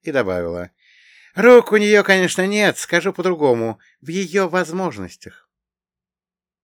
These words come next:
Два часа пролетели, как одна минута, и вот они в своём жилом отсеке сидели в скафандрах. Лейла тоже надела скафандр,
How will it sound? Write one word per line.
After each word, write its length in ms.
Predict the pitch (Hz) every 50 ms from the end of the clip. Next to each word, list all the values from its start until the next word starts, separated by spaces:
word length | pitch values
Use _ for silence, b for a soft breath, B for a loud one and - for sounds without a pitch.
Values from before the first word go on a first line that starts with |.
| _ _ _ _ _ _ _ _ _ _ _ _ _ _ _ _ _ _ _ _ _ _ _ _ _ _ _ _ _ _ _ _ _ _ _ _ _ _ _ _ _ _ _ _ _ _ _ _
Два 460 | - 90 87 107 117 156 190 190 185 -
часа 520 | - - 151 139 - - 175 180 175 160
пролетели, 720 | - - 123 120 117 120 117 - - 139 139 135 117 110
как 260 | 98 - 113 98 - 113
одна 280 | 98 92 95 98 95
минута, 600 | 90 90 90 85 - - - - - - - - _ b b b b b b b _
и 120 | 95 101
вот 280 | 110 123 147 165 160 165
они 220 | 156 147 143 135
в 60 | 120
своём 380 | - - 117 117 117 117 110 98
жилом 320 | 95 110 107 104 101 101
отсеке 520 | 98 - - - - 113 131 143 - 147 127
сидели 400 | - - 107 95 95 92 87 85
в 60 | -
скафандрах. 800 | - - 87 82 - - - 50 50 - _ _ _ _ _ _ _ _ _ _ _ _ _ _ _ _ _ _ _ _ _ _ _ _ _ _
Лейла 460 | - 110 123 139 139 135 131 131 127
тоже 340 | 120 - 175 180 160 104 95
надела 380 | 98 98 95 85 90 87 85 82
скафандр, 680 | - - 92 - - 92 82 80 78 76 80 78 78